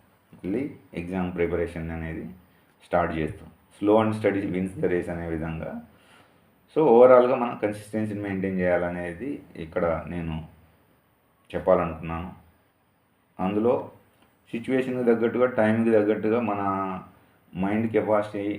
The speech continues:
మ్, బట్టి మన మైండ్ని ఎంత రిలాక్స్డ్‌గా ఉంచుకుంటూ పాయింట్స్ని రివిజన్ చేస్తున్నాం అనేది మెయిన్. అంత చదువుకుని వెళ్ళినా కానీ మనం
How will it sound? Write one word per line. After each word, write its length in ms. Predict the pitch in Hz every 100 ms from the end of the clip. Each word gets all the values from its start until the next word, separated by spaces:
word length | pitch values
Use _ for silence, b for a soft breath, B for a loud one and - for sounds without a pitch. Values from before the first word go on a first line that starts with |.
| - - _ _ _ _ _ -
మ్, 360 | 90 92 92 90 - - -
బట్టి 400 | 92 92 101 131
మన 160 | 113 104
మైండ్ని 340 | 101 101 107
ఎంత 160 | 101 101
రిలాక్స్డ్‌గా 800 | 95 101 101 - 107 104 104 95
ఉంచుకుంటూ 600 | 92 92 - 95 92 101 104 107
పాయింట్స్ని 500 | 101 101 98 95 101
రివిజన్ 380 | 92 95 98 95
చేస్తున్నాం 400 | 92 - 90 87
అనేది 400 | 87 87 117 160 b b b b -
మెయిన్. 320 | 87 92 92 101 - b b b _ _ _ _ _ _
అంత 180 | 123 107
చదువుకుని 440 | 104 117 120 127
వెళ్ళినా 380 | 117 110 117 117
కానీ 360 | 110 104 117 113
మనం 420 | 98 101 117